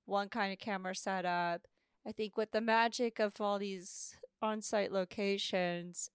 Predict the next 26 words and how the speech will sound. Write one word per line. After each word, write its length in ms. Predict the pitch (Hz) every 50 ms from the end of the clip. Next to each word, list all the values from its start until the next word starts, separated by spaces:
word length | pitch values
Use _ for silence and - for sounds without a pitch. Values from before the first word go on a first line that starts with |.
| _
is 400 | - 214 208 208 208 208 196 - -
that 280 | - 190 185 180 165 -
we 200 | 175 180 196 202
have 420 | 208 208 185 180 175 175 175 165 - - _ _ _ _ _ _ _ _ _ _ _ _
different 520 | - 196 190 - - 185 180 170 - - _ _ -
points 440 | - - 214 202 196 185 - -
of 100 | 190 170 -
view, 500 | - 185 180 - - - - - 226 214 _ _ _ _ _ - -
how 220 | 208 202 196 190
the 100 | 180 190
camera 420 | 175 - - 220 180 175 170 175 165
is 200 | - 170 165 165
set 280 | - - - 170 160 165
up, 340 | 170 170 175 175 - - - _ _ _ _ _ _ _ _ _
how 180 | - - 220 214
many 220 | 214 208 202 202
times 540 | - - - - 196 196 202 202 202 185 -
is 120 | 185 -
the 140 | - - 190
camera 420 | - - 202 185 185 185 185 180 175 180 - _ _ _ _ _ _
changing 680 | - - - 233 240 262 302 254 269 202 175 - - -
that 240 | - 185 165 - -
setup. 520 | - - - 180 160 - - - - - - _ _ _ _ _ _ _ _ _ _ _ -
And 460 | 208 214 214 208 208 208 202 196 - -
with 240 | - 220 214 - -
that, 460 | 240 247 277 285 277 247 190 -